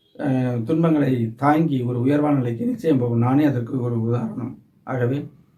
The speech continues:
அந்த சீரடி சே-, மகான் சாய்ராமை தொழ வேண்டும். அடுத்து கேது பத்துல தான் இருக்காரு. ஏற்கனவே சொன்னேன்ல, மூணு, ஆறு,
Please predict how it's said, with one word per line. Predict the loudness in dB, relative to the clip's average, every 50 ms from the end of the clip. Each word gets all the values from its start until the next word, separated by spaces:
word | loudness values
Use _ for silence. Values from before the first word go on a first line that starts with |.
| _ _ -20 -20 -20 -20 -20 -20 -16 -8
அந்த | -6 -4 -2
சீரடி | 0 0 2 2 2 2 2
சே-, | 2 0 0 0 -2 -2
மகான் | 0 0 0 0 0 -2 -4 -8 -14 -20 -20 -20 -20 -20 -20 -20 -20 -20 -20 -20 -20 -20 -20 -20 -18 -8 -2
சாய்ராமை | 2 4 4 4 4 2 -2 -2 -4 -4 -4
தொழ | -4 -2 0 0 2
வேண்டும். | 2 0 0 -2 -2 -4 -4 -8 -12 -18 -20 -20 -20 -20 -20 -20 -20 -16 -10 -6
அடுத்து | -4 -4 -4 -4 -6 -10 -10 -10 -12 -16 -18 -20 -20 -20 -20 -20 -20 -20 -20 -20 -20 -10 -4
கேது | -2 0 2 2 0 -2 -4 -8 -12 -18 -14 -10 -8
பத்துல | -6 -4 -2 0 2 2
தான் | 2 2
இருக்காரு. | 0 -2 -4 -4 -6 -10 -12 -8 -4
ஏற்கனவே | -2 0 0 0 0
சொன்னேன்ல, | 0 0 0 0 0 0 2 2 2
மூணு, | 2 2 2 2
ஆறு, | 2 2